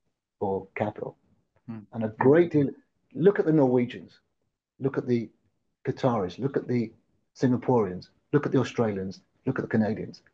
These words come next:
Speaker 1: They have had a good two thousand twenty. They enjoyed last year 'cause they have things under the ground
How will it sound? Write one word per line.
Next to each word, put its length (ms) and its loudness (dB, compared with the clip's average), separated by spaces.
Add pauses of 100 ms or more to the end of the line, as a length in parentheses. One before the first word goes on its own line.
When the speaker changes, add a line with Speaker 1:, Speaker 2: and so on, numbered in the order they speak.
(140)
Speaker 1:
They 120 6
have 80 6
had 100 4
a 60 8
good 460 4 (1200)
two 120 -2
thousand 240 2
twenty. 300 -2 (420)
They 140 8
enjoyed 420 6
last 280 -2
year 220 -14 (420)
'cause 120 -8
they 140 6
have 140 4
things 360 4
under 180 2
the 60 0
ground 420 0